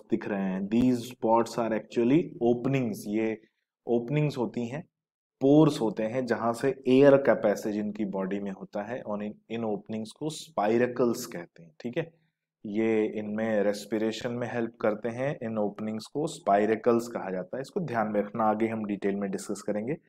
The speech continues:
फिर हम देखेंगे तो इनकी जो पोस्टीरियर, आ, सरफेस है,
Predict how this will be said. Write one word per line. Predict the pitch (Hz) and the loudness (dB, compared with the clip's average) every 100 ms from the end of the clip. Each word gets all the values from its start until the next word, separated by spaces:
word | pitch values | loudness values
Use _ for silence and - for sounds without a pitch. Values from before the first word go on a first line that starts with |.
| _ _ _ _ _ - | _ _ _ _ _ 8
फिर | 170 | 8
हम | 165 156 | 8 6
देखेंगे | 151 156 151 151 | 4 4 4 4
तो | 151 | 2
इनकी | 131 131 139 139 | 0 2 4 6
जो | 135 | 6
पोस्टीरियर, | 131 120 113 - 120 127 147 143 - - _ _ _ 104 | 6 4 2 4 2 8 8 8 4 -12 _ _ _ -6
आ, | 98 98 92 90 - | -2 0 -2 -6 -16
सरफेस | - 110 98 107 92 | 0 0 2 -2 -4
है, | 90 | -8